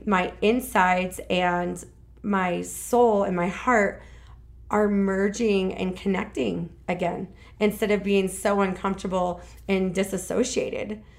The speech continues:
So I have a lot of things to be grateful for. So instead of just focusing on, "Oh my gosh, I lived in my own hell, and my Prince Charming was not my Prince Charming, and I was this and I was that, and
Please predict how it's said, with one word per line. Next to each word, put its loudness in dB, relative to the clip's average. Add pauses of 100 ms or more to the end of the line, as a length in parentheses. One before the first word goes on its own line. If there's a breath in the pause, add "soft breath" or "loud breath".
(140 loud breath)
So 4
I 4
have 0
a 0
lot 2
of -2
things -2
to -4
be -2
grateful -2
for. -2
So 0
instead 0
of 0
just -4
focusing -2
on, -2 (400 loud breath)
"Oh 4
my -2
gosh, 2
I 2
lived 2
in 0 (180)
my 0
own 4
hell, 0 (340 loud breath)
and 4
my 2
Prince 0
Charming 2
was -2
not 0
my 4
Prince -2
Charming, 0
and -2
I 0
was -4
this 2
and -4
I -4
was -8
that, 2
and -4